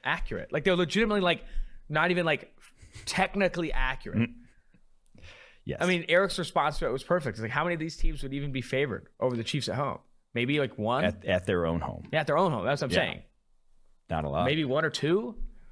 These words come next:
Speaker 1: Bills here are technically getting a half point 'cause you always kind of assume the three at home. But, like, the Bills are one of the best teams in the N F L.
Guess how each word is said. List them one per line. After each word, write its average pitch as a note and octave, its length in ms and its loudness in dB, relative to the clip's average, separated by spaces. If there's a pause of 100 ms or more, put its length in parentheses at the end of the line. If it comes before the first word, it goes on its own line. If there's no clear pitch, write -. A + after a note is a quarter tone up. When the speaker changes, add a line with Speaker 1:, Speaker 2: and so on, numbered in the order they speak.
(880)
Speaker 1:
Bills F3 320 2
here F3 220 4
are C#3 40 2
technically D#3+ 380 -2
getting D3 180 0
a C3 60 2
half D3 280 0
point D3 220 0
'cause A#2 100 -4
you B2 60 2
always C3 160 2
kind B2+ 160 -2
of A#2+ 80 0
assume B2 300 -2
the A#2+ 60 -2
three C3 240 0
at - 60 -2
home. B2+ 260 0
But, G#2+ 120 2
like, A#2 280 0 (360)
the C3 80 -2
Bills F#3+ 220 2
are G#3 60 2
one G#3 100 4
of F#3+ 40 2
the G3 40 2
best G3 140 2
teams G#3 200 2
in G3+ 60 2
the G3+ 60 4
N F#3+ 40 0
F F3 120 -2
L. G#3 320 2